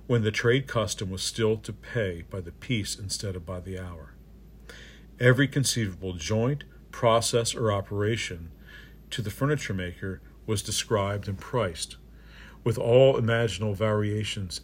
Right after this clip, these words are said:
and a job was given out without any preliminary estimate,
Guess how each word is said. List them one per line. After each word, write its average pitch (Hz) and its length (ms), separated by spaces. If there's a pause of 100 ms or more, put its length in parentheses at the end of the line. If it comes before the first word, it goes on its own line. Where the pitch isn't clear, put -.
and 101 120
a 101 60
job 110 420
was 113 140
given 98 380
out 101 320
without 101 380
any 117 180
preliminary 107 720
estimate, 104 480